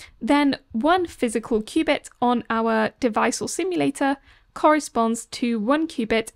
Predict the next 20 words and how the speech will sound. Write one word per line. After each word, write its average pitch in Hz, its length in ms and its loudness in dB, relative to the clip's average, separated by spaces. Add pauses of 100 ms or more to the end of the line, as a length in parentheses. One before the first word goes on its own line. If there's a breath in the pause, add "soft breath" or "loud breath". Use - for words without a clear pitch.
in 220 300 0
our 214 240 0
quantum 208 400 0
circuit. - 600 -2
However, 330 560 2 (320 soft breath)
real 339 360 4
qubits - 600 -2
are - 20 0
subject - 640 -4 (100)
to 254 140 0
noise 262 480 2
from 214 240 -2
the 202 120 0
environment, 247 680 -2 (340 soft breath)
which 285 260 0
causes 381 520 2
errors 254 380 0
in 240 200 0
the 294 80 -2
states - 440 -4